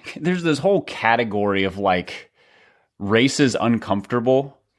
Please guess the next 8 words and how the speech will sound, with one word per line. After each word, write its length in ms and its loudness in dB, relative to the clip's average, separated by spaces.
And 160 4
so 280 4
when 100 0
we 100 4
can 160 2
slap, 720 0
uh, 300 0
d-, 100 -18